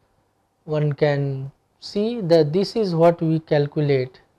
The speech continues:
the stiffness distribution matrix, and that is E I by L cube and the, the element, the stiffness matrix,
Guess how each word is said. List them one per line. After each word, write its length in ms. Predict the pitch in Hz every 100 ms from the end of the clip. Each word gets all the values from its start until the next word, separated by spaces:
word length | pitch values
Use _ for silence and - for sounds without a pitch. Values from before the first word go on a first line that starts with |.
| _
the 160 | 139 139
stiffness 600 | 131 - 135 - 127 -
distribution 680 | 120 - 139 123 117 127 123
matrix, 680 | 120 113 _ 127 - - - _ _ _ _ _ _ _ _ _ _ _ _ _ -
and 180 | 151 151
that 160 | 156
is 160 | 175 170
E 220 | 170 175
I 200 | 165 156
by 340 | 151 151 151 170 -
L 220 | 156 151
cube 400 | - 220 240 269 - _ _
and 420 | 170 175 170 165
the, 280 | 170 185 294 - _ _ _
the 200 | 165 196 175
element, 680 | 165 160 127 120 117 - - _ _ _
the 160 | 147 139
stiffness 500 | - - 147 175 175
matrix, 520 | 180 180 - 220 -